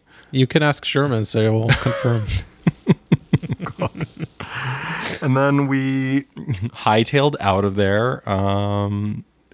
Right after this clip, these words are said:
Speaker 2: 'cause we didn't want to hang out there. And we also had to beat the,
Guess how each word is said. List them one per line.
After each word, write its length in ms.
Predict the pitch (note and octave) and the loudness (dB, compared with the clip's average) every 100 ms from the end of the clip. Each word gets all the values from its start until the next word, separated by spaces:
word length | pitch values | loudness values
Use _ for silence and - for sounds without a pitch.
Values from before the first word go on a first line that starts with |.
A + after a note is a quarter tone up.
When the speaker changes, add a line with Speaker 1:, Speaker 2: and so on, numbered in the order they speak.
| - | -2
Speaker 2:
'cause 280 | G#2 F#2+ | -2 -2
we 480 | G#2+ G2+ F#2+ G2 G2 | 0 2 2 2 0
didn't 220 | G2+ G2 G#2+ | 0 0 0
want 120 | B2+ | 2
to 20 | |
hang 160 | C3+ A#2+ | 2 0
out 120 | F2+ | 2
there. 160 | G#2 - - - - | 0 -2 -14 -18 -4
And 400 | A#2+ A#2 A#2 A#2 - | 4 6 6 4 4
we 160 | A#2 | 6
also 220 | G#2+ G2 | 6 6
had 100 | A2+ A2 | 4 4
to 60 | |
beat 600 | G#2+ G#2 - - G2+ _ | 0 -4 -8 -2 -2 _
the, 360 | - G#2 G2+ A2+ | 0 2 2 0